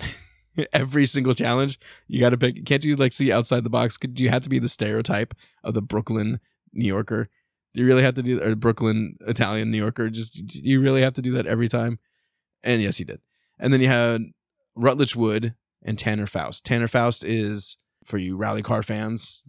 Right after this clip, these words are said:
which probably none of my fans <laughs> are, I don't think we, the Venn diagram for us is, is probably, uh, non-existent. Basically, uh, rally car, if you think, um,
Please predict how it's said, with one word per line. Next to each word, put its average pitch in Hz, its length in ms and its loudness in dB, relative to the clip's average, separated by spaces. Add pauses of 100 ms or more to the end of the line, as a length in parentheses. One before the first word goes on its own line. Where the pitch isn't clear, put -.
which 101 340 -8
probably 104 260 -4
none 120 220 0
of 127 80 2
my 101 140 -4
fans 92 440 -10 (400)
<laughs> - 340 -18
are, 127 260 2 (800)
I 127 80 6
don't 135 120 6
think 131 160 4
we, 120 280 2 (320)
the 123 140 2
Venn 131 200 4
diagram 110 440 4
for 104 160 -4
us 101 200 -4
is, 95 180 -10
is 92 180 -10
probably, 98 640 -6
uh, 85 340 -10
non-existent. 101 800 -8 (320)
Basically, 120 760 2 (100)
uh, 101 380 -4 (180)
rally 113 340 2
car, 104 420 -2
if - 220 -10
you 101 60 -6
think, 101 340 -6
um, 92 460 -6